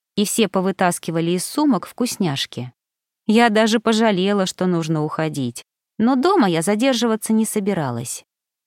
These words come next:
Прилетела, быстро переоделась, распустила косу, чтобы волосы легли на плечи лёгкими волнами. Я сделала чуть более яркий макияж, чем обычно,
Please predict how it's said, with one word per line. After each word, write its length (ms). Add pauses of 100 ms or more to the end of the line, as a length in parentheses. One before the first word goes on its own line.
(680)
Прилетела, 1000
быстро 480
переоделась, 920
распустила 800
косу, 720
чтобы 380
волосы 420
легли 320
на 160
плечи 480
лёгкими 520
волнами. 720 (520)
Я 220
сделала 500
чуть 180
более 420
яркий 420
макияж, 560
чем 200
обычно, 600